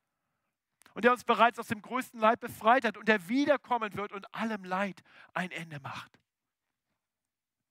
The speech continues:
Vielleicht magst du dann sogar mit einstimmen in den Lobpreis der Gemeinde. Und wenn du heute hier bist und es geht dir gut,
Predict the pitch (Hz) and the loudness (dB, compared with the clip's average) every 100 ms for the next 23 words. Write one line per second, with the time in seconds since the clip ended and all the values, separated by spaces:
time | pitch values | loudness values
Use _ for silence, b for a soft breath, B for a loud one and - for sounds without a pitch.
0 | _ _ _ _ _ _ _ _ _ _ | _ _ _ _ _ _ _ _ _ _
1 | _ _ _ _ _ _ _ _ _ _ | _ _ _ _ _ _ _ _ _ _
2 | _ _ _ 139 143 160 - _ _ _ | _ _ _ -2 -2 -2 -10 _ _ _
3 | _ _ - 151 - 147 151 143 143 139 | _ _ -4 -4 -2 -2 -2 -2 -6 -4
4 | 139 - 147 156 - 123 120 123 120 123 | -6 -8 -8 -8 -10 -10 -10 -10 -6 -8
5 | 123 139 - - 127 - 131 117 110 - | -8 -12 -12 -8 -8 -8 -8 -8 -10 -12
6 | - - _ _ _ _ _ _ _ _ | -14 -18 _ _ _ _ _ _ _ _
7 | _ _ _ _ _ _ _ _ _ _ | _ _ _ _ _ _ _ _ _ _
8 | _ _ _ _ _ 151 196 240 247 233 | _ _ _ _ _ -2 -2 2 0 2
9 | 196 269 262 - 175 - 208 262 - 170 | 0 0 -2 -6 -8 -4 0 0 0 0
10 | 147 - 262 269 220 | 0 -4 -12 -10 -12